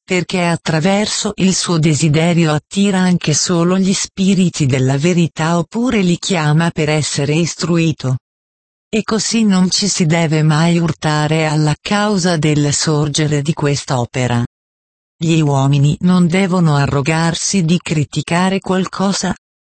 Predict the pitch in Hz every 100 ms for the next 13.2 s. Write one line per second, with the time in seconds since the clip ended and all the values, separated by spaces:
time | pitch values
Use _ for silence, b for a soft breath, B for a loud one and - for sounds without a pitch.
0 | _ - 175 156 165 160 147 - 170 160
1 | 156 156 156 160 - - 202 - - 190
2 | 180 156 143 - 180 170 165 170 - 160
3 | 139 135 - 151 147 - 156 143 147 131
4 | - - 151 151 _ _ _ _ - 180
5 | - 147 139 139 - 175 160 151 - 160
6 | 151 147 139 139 139 139 143 135 - -
7 | 160 160 147 180 170 151 156 151 147 151
8 | 147 - 185 165 - 185 165 156 151 185
9 | 175 175 151 156 160 156 180 180 - 175
10 | 190 180 165 160 156 139 - 151 147 160
11 | 151 143 147 - 196 196 202 190 170 160
12 | 185 214 233 240 226 196 - - 170 139
13 | 135 135